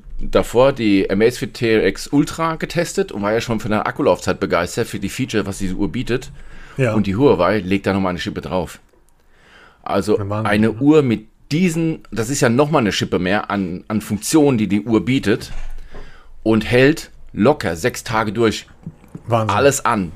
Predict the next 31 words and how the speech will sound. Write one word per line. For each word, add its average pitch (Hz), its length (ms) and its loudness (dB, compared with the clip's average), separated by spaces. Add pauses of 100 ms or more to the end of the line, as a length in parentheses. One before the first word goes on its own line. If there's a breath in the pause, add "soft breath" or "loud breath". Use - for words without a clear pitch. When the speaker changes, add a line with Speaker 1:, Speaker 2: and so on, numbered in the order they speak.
Speaker 1:
G 120 160 -2
P 123 140 -2
S, - 200 4
jeden 160 260 4
Tag 143 260 -2
G-P-S-Nutzung. 127 960 -4 (720 soft breath)
Also 110 160 2
wirklich - 300 -2
alles, 165 380 0
was 131 240 0
geht. 123 380 -4
Und 110 360 0
wenn 120 200 4
du 123 160 2
einfach 185 360 0
nur 160 120 0
mal 147 180 2
so 131 80 -2
ein 113 100 -2
bisschen 160 260 -2
was 113 180 0
runterdrehst, 131 540 2
das 76 80 -10
Always-On-Display 110 600 0
ausschaltest, 110 520 0
kommst 113 260 -4
du 107 80 -2
locker 113 440 0
auf 90 200 -4
neun 131 360 0
Tage. 139 540 -4